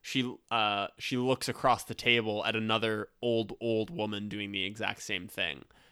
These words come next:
And she kind of has a, a somber little moment, uh, almost as if she's wondering if that'll be her one day, just doing the same thing for her entire life. Um,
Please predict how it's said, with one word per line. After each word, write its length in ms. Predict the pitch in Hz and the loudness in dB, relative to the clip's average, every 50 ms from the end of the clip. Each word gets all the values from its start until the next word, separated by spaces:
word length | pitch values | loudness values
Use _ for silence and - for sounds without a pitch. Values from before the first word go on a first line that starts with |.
| _ _ _ | _ _ _
And 260 | - 104 107 101 - - | -2 -2 -2 -2 -4 -8
she 100 | - 107 | -10 -8
kind 240 | - 110 104 104 107 | -4 -4 -4 -4 -4
of 60 | 101 | -4
has 180 | 107 104 101 | -6 -6 -4
a, 140 | 107 104 98 - | -6 -6 -4 -4
a 60 | 101 | -4
somber 500 | - - - - 123 110 107 107 107 110 107 | -4 -4 -2 0 0 0 0 0 -2 -2 -2
little 180 | 107 104 104 104 | -2 -4 -4 -6
moment, 600 | 104 101 104 104 101 95 92 92 98 - - _ - | -6 -6 -6 -6 -6 -6 -8 -8 -10 -14 -14 _ -10
uh, 200 | 107 104 98 - | -8 -6 -6 -6
almost 320 | - 113 110 107 104 - 117 | -6 -6 -6 -6 -8 -10 -10
as 100 | 101 107 | -10 -10
if 120 | 101 - | -10 -10
she's 160 | - 104 95 | -12 -12 -12
wondering 380 | 101 104 104 101 101 101 101 95 | -10 -10 -10 -10 -10 -10 -12 -12
if 100 | 104 - | -10 -8
that'll 220 | 101 98 98 98 | -6 -4 -4 -4
be 100 | 85 101 | -6 -6
her 200 | 98 104 98 98 | -6 -6 -6 -6
one 220 | 98 98 95 98 98 | -6 -8 -10 -10 -8
day, 180 | 95 95 87 | -8 -8 -8
just 160 | 82 101 98 | -8 -10 -10
doing 200 | - 107 98 98 | -10 -10 -10 -8
the 60 | 95 - | -10 -10
same 280 | - - 95 95 98 | -10 -10 -10 -12 -12
thing 260 | 95 95 92 90 82 87 | -12 -12 -12 -12 -14 -16
for 100 | - 101 | -16 -16
her 160 | 98 92 92 | -16 -14 -14
entire 320 | 92 98 - - 98 101 104 | -14 -12 -12 -12 -12 -10 -10
life. 400 | - 92 - 50 - - - - _ _ - _ _ - - | -10 -10 -8 -10 -10 -12 -14 -20 _ _ -20 _ _ -18 -16
Um, 200 | - - - | -14 -14 -16